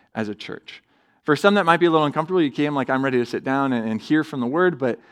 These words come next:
guys, this is gonna be good. We need to put what we're learning into practice. And so the main point that we're gonna be looking at today, and you can put this on the screen, it says, "The" I, I, I was just thinking through what, what is it that we need to know?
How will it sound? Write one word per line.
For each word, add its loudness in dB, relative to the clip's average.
guys, 2
this -6
is -10
gonna -2
be 0
good. -2
We -2
need 2
to 0
put -2
what -2
we're -2
learning -2
into -2
practice. -10
And -2
so 6
the 4
main 6
point 2
that 0
we're 2
gonna -4
be 0
looking 0
at -6
today, -6
and -4
you -4
can -8
put -2
this -4
on 0
the -4
screen, -10
it -8
says, 0
"The" 2
I, 6
I, 2
I 0
was 0
just -10
thinking -4
through -4
what, 2
what 4
is 4
it 6
that 4
we -2
need -4
to -2
know? 0